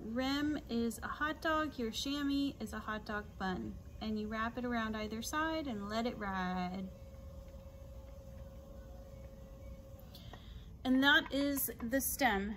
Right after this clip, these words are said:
So you let this set up, because if I run a wire under it right now, it will alter this. Um, when you pull this off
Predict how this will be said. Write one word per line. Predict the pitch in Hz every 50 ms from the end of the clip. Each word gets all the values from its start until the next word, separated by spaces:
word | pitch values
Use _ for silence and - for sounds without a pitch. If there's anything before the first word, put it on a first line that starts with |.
| - -
So | - - - 294 277 269 262 254 254 254 -
you | 247 240 254 254
let | 254 262 269 277 285
this | - 349 359 - - - - -
set | - - - - 311 302 311 302 -
up, | - 254 277 285 - - - 247
because | 233 269 - 240 247 202
if | 185 196 -
I | 233 208
run | 220 220 240 254 269 269
a | 269 254
wire | 247 240 247 247 247 254 269 269 269 -
under | - 262 262 262 269 262 262
it | 254 - -
right | - 247 240 233 226 -
now, | 247 269 285 294 294 302 311 302 311 311 302 - - -
it | - 254 247 233 - -
will | 226 233 254 247 240 233 233 226 -
alter | 226 226 233 240 233 - - 302 311 311
this. | 269 320 320 330 349 339 - - - - - - - - - - - - - - -
Um, | 254 262 262 247 240 233 233 233 - -
when | - 226 247 269 277 269
you | 277 294 294
pull | 294 - - 302 277 277 277
this | 294 294 311 330 320 - - - - -
off | 240 240 254 269 262